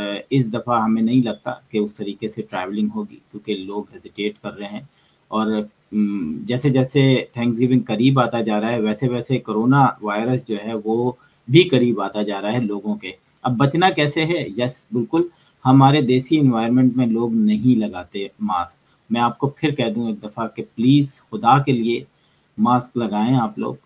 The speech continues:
आपकी बेहतरी के लिए, आपके बच्चों के लिए, आपके parents के लिए है, आपके लव वंस के लिए जिनकी एज बहुत ज़्यादा है। हो सकता है आप बर्दाश्त कर लें,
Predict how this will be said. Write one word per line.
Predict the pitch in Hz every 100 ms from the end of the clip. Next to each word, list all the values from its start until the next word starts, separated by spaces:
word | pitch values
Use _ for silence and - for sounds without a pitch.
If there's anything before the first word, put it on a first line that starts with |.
| -
आपकी | 107 117 - 139
बेहतरी | 107 107 107 123
के | 127 110
लिए, | 110
आपके | 123 117 -
बच्चों | 98 107 - 139
के | 127
लिए, | 110 110 127
आपके | - 120 -
parents | 143 135 135 156 165 -
के | 135
लिए | 120 117
है, | 120 139 127
आपके | 135 156 - 165 165
लव | 135 143
वंस | 135 165 175 -
के | 143
लिए | 135 147
जिनकी | 139 139 135 151
एज | 131 143 113
बहुत | 120 131
ज़्यादा | 107 107 110
है। | 135
हो | 151
सकता | 180 175 -
है | 143
आप | 131
बर्दाश्त | 127 123 113 123 123
कर | 120
लें, | 120 190